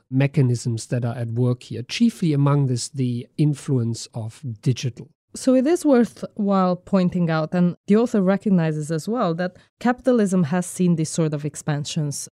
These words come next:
Speaker 2: historically associated with the Industrial Revolution. So we see eighteenth and nineteenth century when things like food or shoes or clothing or other things that used to be produced in the household, people used to make it for themselves,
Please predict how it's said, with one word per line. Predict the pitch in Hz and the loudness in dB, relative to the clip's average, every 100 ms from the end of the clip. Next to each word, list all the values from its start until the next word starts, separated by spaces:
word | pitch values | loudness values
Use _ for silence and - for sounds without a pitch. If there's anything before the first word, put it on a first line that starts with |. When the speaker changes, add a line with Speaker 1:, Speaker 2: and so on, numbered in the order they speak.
| _ | _
Speaker 2:
historically | - 214 - 185 175 180 | -2 0 2 2 2 0
associated | 165 - 165 - 160 151 151 | -2 -2 -2 -2 -2 -2 -4
with | 151 139 | -4 -2
the | |
Industrial | 139 143 - 160 139 | -2 -2 -4 -4 -4
Revolution. | 139 156 254 254 196 | -4 -2 -2 0 0
So | 180 160 | 0 -2
we | 151 | -2
see | - 160 151 | -2 -2 0
eighteenth | 160 165 165 156 | -2 -2 0 0
and | 147 151 | 0 0
nineteenth | 147 147 156 139 | 0 -2 -4 -4
century | - 208 233 - 175 170 165 | -2 2 2 2 2 2 0
when | 151 143 | -2 -4
things | - 175 165 151 | -2 -2 -2 -2
like | 135 123 | -6 -8
food | - - 208 196 175 - | -8 0 2 2 0 -4
or | 151 139 135 - _ - | -4 -4 -6 -10 _ -16
shoes | - - 202 196 175 | -4 2 4 4 2
or | 147 147 | -2 -4
clothing | - 180 202 180 170 | 0 2 2 2 0
or | 151 - | 0 -2
other | 185 196 | -2 -2
things | - 180 165 | 0 -2 -2
that | 156 - | -2 -4
used | 170 180 240 - | 2 4 2 0
to | 185 | -4
be | 160 151 147 _ - | -2 -2 -4 _ -6
produced | 170 156 165 - - | -4 0 -2 -4 -4
in | 170 160 | -4 -2
the | 139 | -4
household, | - 165 214 247 254 - | -4 -4 -4 -4 -4 -4
people | 160 151 | -4 -2
used | 160 156 | -4 -4
to | 156 | -4
make | 147 143 | -6 -6
it | - | -8
for | 165 143 | -4 -4
themselves, | 143 143 - 208 269 | -4 -6 -2 -2 -4